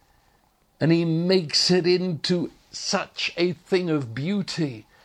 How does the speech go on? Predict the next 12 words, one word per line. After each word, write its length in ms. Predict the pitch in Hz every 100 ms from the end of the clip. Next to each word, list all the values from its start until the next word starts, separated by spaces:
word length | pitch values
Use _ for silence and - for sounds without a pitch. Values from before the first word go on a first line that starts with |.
| - -
And 200 | 160 214
he 240 | 170 214 202
signs 800 | - - 175 214 226 226 214 160
it 100 | 208
with 220 | 190 190
his 260 | 202 175 147
name 540 | 190 233 226 220 196
and 240 | 190 185
says 640 | - - - 214 220 190 131
that 180 | 190 185
in 400 | 233 254 254 202
that 380 | 214 196 160